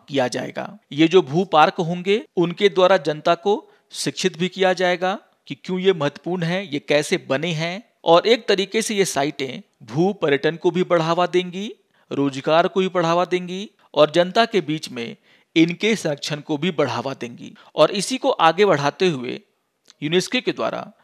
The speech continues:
भू विरासत साइटों की एक वैश्विक नेटवर्क को बढ़ावा देने का कार्यक्रम बनाया गया और इसी कार्यक्रम के अनुसार यूनेस्को के द्वारा भू पार्क विकसित करने के लिए दिशा निर्देश जारी किए गए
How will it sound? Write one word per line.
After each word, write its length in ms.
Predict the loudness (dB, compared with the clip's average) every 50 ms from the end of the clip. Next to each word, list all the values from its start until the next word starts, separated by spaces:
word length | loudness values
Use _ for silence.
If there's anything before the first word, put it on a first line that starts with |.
| _ _ _ _ _ _ _ -20
भू 320 | -14 -6 -4 -2 -2 -2
विरासत 460 | 0 0 2 2 2 2 0 -2 -4 -4
साइटों 440 | -2 -2 -4 -4 -4 -4 -6 -6 -6
की 260 | -6 -10 -10 -10 -10 _ _ _ _ _ _ -2
एक 180 | -2 -2 -2 -6 -10 -2
वैश्विक 520 | 0 0 2 0 -2 -6 -8 -8 -8 -8 -10
नेटवर्क 480 | -6 -4 -4 -4 -2 0 0 0 0 0
को 80 | -2 -2
बढ़ावा 440 | 0 -2 -4 -2 -2 -2 0 0 0
देने 280 | 0 0 -4 -4 -4 -6
का 140 | -6 -6 -6 -6 -8 -20 _ _ _ _ _ -2
कार्यक्रम 460 | 2 4 6 6 6 4 2 0 2
बनाया 300 | 2 2 4 4 4 2
गया 320 | 0 2 2 2 2 0 -2 _ _ _ _ _ _ _
और 220 | 0 0 0 0 0
इसी 240 | -4 -6 -4 -4 -4
कार्यक्रम 500 | -2 2 4 4 4 2 2 -2 -2 -2
के 120 | -2 -4 -6
अनुसार 560 | -4 -4 -6 -8 -8 -6 -2 -2 -2 -2 -4 -10 _ _ _ _ _ -4
यूनेस्को 440 | -2 2 4 4 4 4 2 -6 -4
के 140 | 0 0
द्वारा 440 | 0 2 2 2 4 2 2 0 -2 -8 _ _ _ _ _ _ _
भू 320 | -10 -4 -2 0 0 0
पार्क 360 | 0 2 4 4 4 4 2 -2
विकसित 400 | -6 -6 -6 -4 -4 -4 -4 0
करने 280 | -2 -2 -2 -2 -6
के 160 | -10 -6 -8 -2
लिए 140 | 0 0 0
दिशा 360 | 0 -4 -8 -4 -2 -4 -4
निर्देश 480 | -4 -6 -10 -6 -2 0 0 0 0 -4
जारी 320 | -6 -4 -2 -2 -2 -2 -4
किए 240 | -6 -2 0 0 2
गए 240 | 2 0 0 0